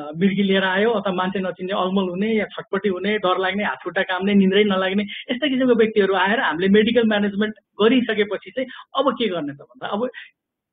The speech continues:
अब सात आठ दिनको लागि medical management त भयो भनेको छोड्छु भनेर मान्छे पनि लाग्यो, तर अब यसलाई छुटाउनको लागि चाहिँ अब अर्को बाटो छ, फेरि नखाओस् भन्नको लागि हामीले मनोसामाजिक सेवाहरू दिनु जरुरी छ। यसले के गर्छ भन्दा रिल्याप्स,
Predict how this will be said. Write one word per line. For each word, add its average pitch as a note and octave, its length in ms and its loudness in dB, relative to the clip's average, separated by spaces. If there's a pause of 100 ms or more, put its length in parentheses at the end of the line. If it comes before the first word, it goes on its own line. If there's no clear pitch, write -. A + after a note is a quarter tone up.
(340)
अब A3+ 180 -8
सात B3 240 -2
आठ B3+ 100 2
दिनको B3 220 2
लागि A#3+ 200 4
medical A#3 340 6
management A#3 440 0
त - 20 -6
भयो D3+ 680 -4
भनेको E3+ 280 -4
छोड्छु G#3+ 400 0
भनेर F3 280 0
मान्छे E3 260 -4
पनि E3+ 180 -8
लाग्यो, G3+ 420 2
तर A3+ 360 -4
अब C#4+ 220 -4
यसलाई C4 140 0
छुटाउनको B3+ 600 -2
लागि A3 260 0
चाहिँ D4+ 180 -6
अब - 140 -8 (160)
अर्को C#4 220 -2
बाटो F#3+ 280 -2
छ, C#3 140 -14 (320)
फेरि C4 200 4
नखाओस् G#3 440 2
भन्नको D#3 260 -6
लागि E3 180 -4
हामीले F3+ 240 -6
मनोसामाजिक G3 640 -2
सेवाहरू C3 380 -8 (300)
दिनु G3 180 4
जरुरी D#3+ 460 -4
छ। D3+ 340 -6 (280)
यसले C#4 160 -2
के B3+ 120 -2
गर्छ A3+ 160 2
भन्दा G3 200 -4
रिल्याप्स, G#3 360 0